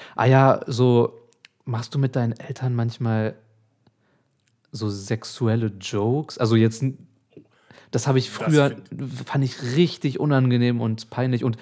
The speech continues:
Speaker 1: finde ich immer noch ein bisschen unangenehm. Aber so in manchen Situationen ist mir das
Speaker 2: Aber
Speaker 1: mittlerweile
Speaker 2: so,
Speaker 1: ein
Speaker 2: so,
Speaker 1: bisschen
Speaker 2: so
Speaker 1: egal.
Speaker 2: That's What She Said mäßig, das mach ich, glaub ich, nicht. Weil, also das f-,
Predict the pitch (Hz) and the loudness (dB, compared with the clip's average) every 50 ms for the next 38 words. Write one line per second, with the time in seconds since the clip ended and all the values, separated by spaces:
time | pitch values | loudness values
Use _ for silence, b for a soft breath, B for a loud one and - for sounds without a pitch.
0 | B B B - - 147 135 123 - - 226 202 180 147 127 113 104 117 117 113 | B B B 0 2 2 2 2 2 2 2 4 4 4 4 2 0 0 -2 0
1 | - - 120 117 123 123 127 123 120 120 120 127 135 135 131 B B B B B | 0 -2 -2 0 0 0 0 0 0 0 0 0 0 -2 -4 B B B B B
2 | B B - 113 120 120 123 120 123 120 117 117 127 151 160 - - 151 131 131 | B B -2 0 2 4 4 4 4 4 4 4 4 2 2 2 0 0 0 0
3 | 139 131 - 135 127 - - - 127 127 131 135 139 139 139 135 131 b b b | -2 -2 -2 -2 -2 -2 -4 -2 2 2 4 4 2 0 -2 -6 -8 b b b
4 | b b b b b b b b b b b b b b b b b _ _ _ | b b b b b b b b b b b b b b b b b _ _ _
5 | _ _ - 123 - - 123 117 110 110 - - - - 120 120 123 120 107 101 | _ _ -14 -8 -2 0 2 2 2 0 -2 -10 -8 -2 0 2 2 2 2 2
6 | 110 107 107 131 135 131 120 127 127 127 107 101 - 123 117 - 92 92 95 120 | 2 2 2 2 2 2 2 0 0 0 0 -2 -2 -4 -4 -6 -6 -6 -4 -2
7 | 127 147 - - 139 127 117 - - - 151 170 170 - 131 110 - 117 113 110 | -2 -2 -2 -2 -4 -4 -4 -4 -8 -6 -8 -8 -6 -4 -4 -4 -4 -4 -6 -6
8 | 113 - 131 123 - - 107 101 - - 95 92 90 90 92 90 82 82 - - | -6 -6 -10 -12 -12 -12 -16 -14 -14 -14 -14 -14 -14 -18 -20 -20 -20 -20 -20 -20
9 | - 87 87 82 - _ 87 90 87 - - 95 101 95 101 95 101 92 - - | -20 -20 -20 -20 -20 _ -20 -20 -20 -18 -18 -18 -16 -16 -16 -16 -16 -16 -16 -20
10 | - - - | -20 -20 -20